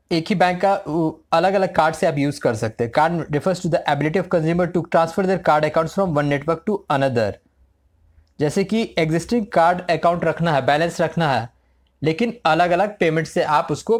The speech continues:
ट्रांजैक्ट कर सकते हैं। जैसे आपको अकाउंट नंबर एक ही रहेगा, लेकिन आप उसको किसी भी कार्ड से यूज़ कर सकते हैं ट्रांजैक्शन के लिए। जैसे सिम होता है, आपका नंबर एक ही रहता है, लेकिन आप नेटवर्क बदल लेते हैं,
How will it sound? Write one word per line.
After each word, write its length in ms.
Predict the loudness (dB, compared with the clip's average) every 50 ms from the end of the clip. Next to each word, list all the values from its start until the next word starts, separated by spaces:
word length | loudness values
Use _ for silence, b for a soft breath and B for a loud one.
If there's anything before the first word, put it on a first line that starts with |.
| -2 -6 _ _ _ _ _ _ _ _ 0
ट्रांजैक्ट 520 | 0 2 2 2 0 0 0 -2 -8 -10 -2
कर 120 | -2 0 0
सकते 380 | 0 -2 -6 -6 -4 -4 -2
हैं। 160 | -2 -2 -6 -10 _ _ _ _ _ _ _ _ _ _ _ _ _ _ _ _ _ _ _ _ _ _ -6
जैसे 180 | -6 -2 0 0
आपको 220 | 0 0 0 -2
अकाउंट 440 | -4 0 0 0 2 2 2 2 0 0
नंबर 320 | 0 2 2 2 0 0 -6 -12 _ _ _ _ _ _ _ -2
एक 160 | -2 -2 0 0
ही 80 | 2
रहेगा, 340 | 2 4 4 4 2 2 2
लेकिन 260 | 2 0 0 0 2
आप 160 | 0 0 0
उसको 240 | -2 -6 -4 -4 -4
किसी 300 | -2 -2 -4 -2 0 0
भी 140 | 0 0 -2
कार्ड 340 | -2 0 2 2 2 2 0
से 180 | -2 -2 -2
यूज़ 300 | 0 2 0 0 -2 -2 0
कर 140 | -2 0 0
सकते 260 | 0 -4 -2 -2 -2
हैं 80 | -2
ट्रांजैक्शन 440 | 0 0 0 0 0 -2 -2 -4 -4
के 80 | -2 -2
लिए। 100 | -2 0
जैसे 220 | -2 -2 -2 -4
सिम 280 | -6 -2 -2 0 0 2
होता 240 | 0 0 0 0 0
है, 60 | 2
आपका 280 | 0 0 0 0 -2
नंबर 280 | 0 0 0 0 0 -2
एक 200 | 0 -2 -2 0
ही 60 | 0 0
रहता 200 | 0 2 0 0
है, 60 | 0
लेकिन 220 | 0 -2 0 0
आप 260 | 0 0 0 -2 -4 -4 -2 -2 -2 -4 B B B B B -2
नेटवर्क 400 | 0 0 0 0 -2 -2 0 0
बदल 220 | 0 2 2 2
लेते 240 | 0 0 -2 -2 -2
हैं, 220 | 0 0 -2 -4